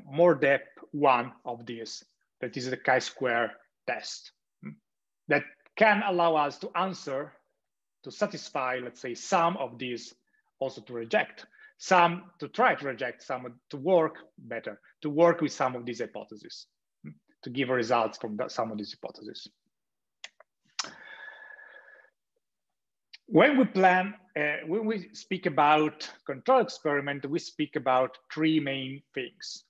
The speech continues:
Let's start basically three elements that constitute, mainly constitute, um,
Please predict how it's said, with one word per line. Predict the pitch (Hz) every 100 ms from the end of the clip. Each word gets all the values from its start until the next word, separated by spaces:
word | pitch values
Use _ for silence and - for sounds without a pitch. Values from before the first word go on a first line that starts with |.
| -
Let's | 208 214
start | - 156 151 - _ _ 135 135 131
basically | 139 127 131 117
three | 170 180 208 _ 165
elements | 190 160 123 123 -
that | 127 -
constitute, | 131 123 113 131 120 - - _ _ _ _
mainly | 135 147 139
constitute, | - 127 - 120 127 120 113 -
um, | 127 117 113 110 110